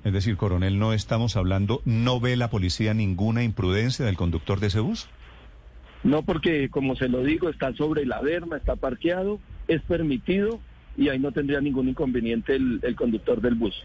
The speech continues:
Speaker 1: Si la imprudencia no fue del conductor, ¿la imprudencia fue de los ciclistas?
Speaker 2: Pues no le estoy diciendo que sea de, del ciclista. Lo que pasa es que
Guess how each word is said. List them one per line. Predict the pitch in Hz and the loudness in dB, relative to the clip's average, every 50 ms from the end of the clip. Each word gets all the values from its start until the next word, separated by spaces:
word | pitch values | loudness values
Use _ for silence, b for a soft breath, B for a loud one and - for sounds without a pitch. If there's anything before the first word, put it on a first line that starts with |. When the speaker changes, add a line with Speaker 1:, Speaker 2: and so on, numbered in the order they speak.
| - | -8
Speaker 1:
Si | - - - - 131 123 | -6 -6 0 2 2 4
la | 113 107 98 98 | 4 2 2 2
imprudencia | 98 95 - - 98 98 95 101 98 123 | 2 0 0 0 0 2 2 2 2 2
no | 120 120 110 | 0 0 0
fue | - 120 | 0 0
del | 113 110 101 | 0 0 0
conductor, | - 110 98 90 85 - - 101 101 101 | 0 0 0 0 -2 -2 0 0 0 2
¿la | 110 110 | 2 0
imprudencia | 107 92 - 90 87 90 87 - 117 110 | 0 0 0 2 2 2 0 0 0 0
fue | - 117 110 | 2 2 2
de | 110 | 2
los | 107 107 101 - | 2 2 0 0
ciclistas? | - 95 - 123 135 147 - - 233 240 233 - - - - - - - - - - - - - - - - - - - - - - - - - - - - - - - - - - | 0 0 0 2 0 0 0 -2 -4 -4 -6 -8 -12 -16 -20 -20 -20 -20 -20 -20 -20 -20 -20 -18 -18 -18 -18 -18 -18 -18 -18 -18 -18 -20 -20 -20 -20 -18 -18 -16 -16 -16 -16 -4 0
Speaker 2:
Pues | 160 165 156 | 2 2 4
no | 156 165 | 4 2
le | 160 175 180 | 2 0 0
estoy | - 180 180 | 0 0 2
diciendo | 175 185 165 180 180 160 175 165 | 2 2 2 2 2 2 0 0
que | - 165 147 117 | 0 -2 0 0
sea | 135 135 135 143 | 0 0 0 0
de, | 156 151 143 123 117 | 0 0 0 -2 0
del | 113 131 120 - | 0 -2 -2 -2
ciclista. | - 117 - 143 147 131 - - 107 | -2 -4 0 0 0 0 0 -4 -6
Lo | 113 117 | -6 -4
que | 104 127 107 | -2 -2 0
pasa | 143 131 123 147 160 | 0 -2 0 -2 -2
es | 135 | 0
que | - 170 170 165 160 - | 0 0 0 0 -2 -4